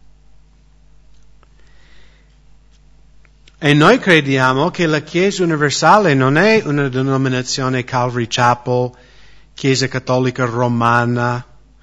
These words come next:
eh, metodista, battista, protestante, ortodossa. La Chiesa di Cristo sono tutti quelli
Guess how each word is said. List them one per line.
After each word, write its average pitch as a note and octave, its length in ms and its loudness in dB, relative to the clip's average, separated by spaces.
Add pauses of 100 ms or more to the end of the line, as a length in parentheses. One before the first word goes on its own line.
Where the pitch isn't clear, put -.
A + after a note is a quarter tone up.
(420)
eh, A2 840 -6
metodista, B2 1400 -4
battista, B2 1000 -4
protestante, B2 1040 -6
ortodossa. A#2+ 1120 -8 (3000)
La C3 160 0
Chiesa F3 460 2
di C3+ 160 -4
Cristo C3+ 920 -2
sono D3 420 0
tutti E3+ 440 -4
quelli B2+ 680 -2